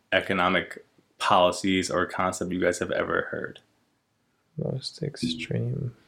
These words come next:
Speaker 1: And I'll go first, see if you guys can think, and maybe give, maybe I didn't word it correctly. So one of the most extreme ones I've heard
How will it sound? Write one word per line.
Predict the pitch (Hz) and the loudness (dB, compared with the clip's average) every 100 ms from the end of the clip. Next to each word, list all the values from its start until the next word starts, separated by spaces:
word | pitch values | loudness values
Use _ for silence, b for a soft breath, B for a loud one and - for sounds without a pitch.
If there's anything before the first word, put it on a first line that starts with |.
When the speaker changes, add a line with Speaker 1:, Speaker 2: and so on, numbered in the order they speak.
| _ | _
Speaker 1:
And | 90 | 2
I'll | 92 | 6
go | 98 | 6
first, | 92 - 90 - | 4 4 4 4
see | 92 | 4
if | |
you | 90 | 4
guys | 87 | 2
can | 87 82 | -2 0
think, | 90 85 | -2 2
and | 90 | 2
maybe | 87 87 | 2 2
give, | - 90 85 82 - | 2 4 4 0 0
maybe | 92 | 4
I | 92 | 6
didn't | 82 82 | 4 2
word | 82 | 0
it | 80 | 0
correctly. | 82 76 - 87 - b - | 0 0 2 -2 -2 b 0
So | 110 | 6
one | 101 151 | 8 8
of | |
the | 180 | 8
most | 127 - | 6 4
extreme | 104 - 104 104 | 0 2 4 4
ones | 95 90 | 2 0
I've | - 87 101 107 | 0 4 4 4
heard | 120 117 120 117 | 4 4 4 0